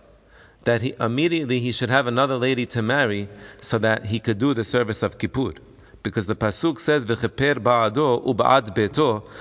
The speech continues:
Beto means ishto. That means that the Kohen Gadol who serves on Kippur must be married. Amru lo im ken en dabar sof.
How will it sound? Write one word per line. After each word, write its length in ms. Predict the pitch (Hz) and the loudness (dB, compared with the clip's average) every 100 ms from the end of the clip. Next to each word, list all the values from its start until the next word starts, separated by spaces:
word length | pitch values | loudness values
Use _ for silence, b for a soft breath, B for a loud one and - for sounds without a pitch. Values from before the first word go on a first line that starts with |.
| B - | B -4
Beto 380 | 104 - 143 | -2 0 -2
means 300 | 127 135 123 | 0 -2 -4
ishto. 640 | - 113 - - 151 104 95 B B B B | -4 -2 -2 0 0 0 -6 B B B B
That 180 | 113 131 | 0 2
means 240 | 131 147 110 | 0 -2 -2
that 100 | 101 | -4
the 60 | |
Kohen 400 | - 107 123 160 | -4 -2 0 0
Gadol 400 | 139 113 135 147 | 0 2 2 2
who 100 | 117 | 0
serves 320 | 101 135 135 | -2 0 0
on 140 | 120 107 | -2 -4
Kippur 420 | 110 95 143 110 | -4 -2 0 0
must 400 | 101 117 123 - | 0 -2 -2 -4
be 100 | 110 | -2
married. 360 | 110 110 80 - - - - B B B | 0 -2 -4 -12 -20 -20 -20 B B B
Amru 320 | 139 170 151 | -2 0 -2
lo 160 | 135 175 | -2 -2
im 200 | 151 127 | -2 -2
ken 240 | 165 180 | -2 0
en 140 | 151 165 | -2 -2
dabar 420 | 135 131 139 120 | 0 0 0 -2
sof. 360 | - 175 - | -4 -4 -4